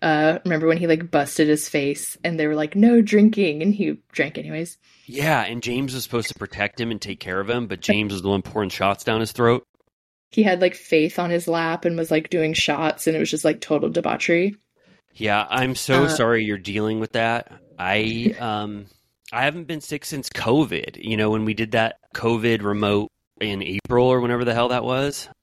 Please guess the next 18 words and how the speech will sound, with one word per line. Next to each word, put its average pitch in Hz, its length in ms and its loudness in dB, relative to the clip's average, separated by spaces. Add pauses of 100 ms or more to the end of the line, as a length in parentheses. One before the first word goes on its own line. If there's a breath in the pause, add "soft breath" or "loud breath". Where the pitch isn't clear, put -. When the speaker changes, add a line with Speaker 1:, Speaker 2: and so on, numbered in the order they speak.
Speaker 2:
And, 104 340 -2
um, 101 440 -2
Speaker 1:
<clears throat> - 40 -6
Speaker 2:
yeah, 233 240 6
it - 100 -12
sucks - 260 0
Speaker 1:
Yeah. - 20 -10
Speaker 2:
so 113 120 0
bad. 90 300 -2
I'm 92 120 -8
so 104 180 -4
sorry. 87 260 -4
And 98 100 -6
sore 139 300 2
throat 120 580 2
particularly 87 920 -4
is, 95 320 -8
like, 98 320 -6